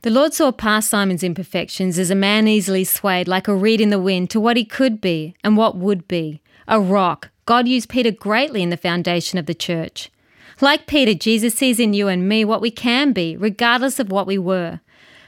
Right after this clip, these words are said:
God knows what we are and loves us just the same, but he loves us enough not to leave us that way. No matter what names have been spoken over you, let me remind you,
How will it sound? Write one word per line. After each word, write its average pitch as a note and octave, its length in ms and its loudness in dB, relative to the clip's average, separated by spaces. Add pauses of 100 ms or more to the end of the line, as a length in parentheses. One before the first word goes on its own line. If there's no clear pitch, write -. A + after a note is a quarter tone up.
God B3+ 200 4
knows A#3+ 300 4
what G3+ 140 0
we F#3 140 0
are F3+ 160 0
and G#3 140 0
loves A#3 240 2
us F3 200 -8
just G#3+ 240 -4
the G#3+ 40 -4
same, E3+ 440 -6
but A#3 120 -2
he B3+ 60 2
loves C#4 340 0
us E4+ 140 0
enough A#3 560 2
not A#3+ 160 -4
to B3+ 80 -4
leave A#3 300 0
us F3 200 -4
that - 240 -8
way. E3 380 -8 (640)
No A3+ 100 4
matter A3+ 220 4
what A3 180 2
names B3 300 2
have A3+ 100 0
been A3 180 2
spoken G#3 460 0
over F#3 200 0
you, F3+ 220 -2
let A3 220 -2
me C#4 100 2
remind G3 640 2
you, D#3 200 -8